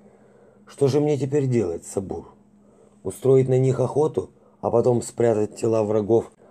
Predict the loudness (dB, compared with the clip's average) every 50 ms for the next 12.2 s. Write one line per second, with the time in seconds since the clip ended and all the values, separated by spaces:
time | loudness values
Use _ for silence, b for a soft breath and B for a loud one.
0 | b b b -6 -2 0 0 0 0 -2 -2 -2 -2 -2 -2 -2 -2 -2 -2 -2
1 | -2 -6 -4 -2 0 0 0 0 -2 -2 -4 -2 0 2 2 2 2 0 -2 -4
2 | -8 -14 -14 _ _ _ _ _ _ _ _ _ _ _ _ b b b b b
3 | b b b b b b b b b b b 2 2 2 2 0 0 0 0 2
4 | 2 2 2 2 2 2 2 2 2 2 -2 -4 -10 -8 -4 -2 0 0 0 -2
5 | -6 -6 -4 -4 -4 -4 -6 -8 -8 -6 -4 -4 -4 -6 -6 -10 -12 -12 -14 -16
6 | -20 -20 -20 -18 -14 -14 -14 -14 -14 -18 -20 -20 -20 _ _ _ b b b b
7 | b b b b b b -10 -6 -2 -2 0 2 2 4 4 4 4 4 4 2
8 | 2 0 0 0 -2 -2 -2 -2 -4 -2 -2 -2 -2 -2 -2 -2 -2 -2 0 -2
9 | -4 -4 -4 -8 -8 -8 -10 -14 -14 -14 B B B B B B B -4 0 2
10 | 2 2 0 -2 -6 -6 -6 -4 -4 -2 -2 -2 -2 -2 -2 -2 -4 -4 -4 -4
11 | -6 -6 -6 -8 -8 -6 -4 -2 -2 -4 -4 -8 -10 -12 -12 -10 -10 -12 -12 -14
12 | -16 -18 -20